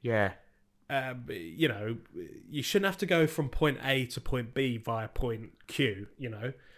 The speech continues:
Speaker 2: It's, it's just too much. And this, having this mid-season finale
Speaker 1: Yeah.
Speaker 2: already muddied by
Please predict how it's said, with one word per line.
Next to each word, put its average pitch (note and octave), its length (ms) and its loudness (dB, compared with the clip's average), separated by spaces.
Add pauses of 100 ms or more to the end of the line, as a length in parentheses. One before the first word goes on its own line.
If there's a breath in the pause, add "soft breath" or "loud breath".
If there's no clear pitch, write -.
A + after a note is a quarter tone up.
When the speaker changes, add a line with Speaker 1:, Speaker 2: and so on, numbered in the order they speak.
(380 soft breath)
Speaker 2:
It's, - 680 -4
it's B2 480 -12
just - 260 -2
too F3 220 6
much. E3 560 0 (160)
And C#3+ 180 -4
this, - 420 0 (360 soft breath)
having G#3 300 2
this F#3+ 180 0
mid-season E3 880 4
finale G2+ 680 -10
Speaker 1:
Yeah. G#2 300 2 (500 soft breath)
Speaker 2:
already F3+ 800 6 (320)
muddied D3 680 2
by B2 440 2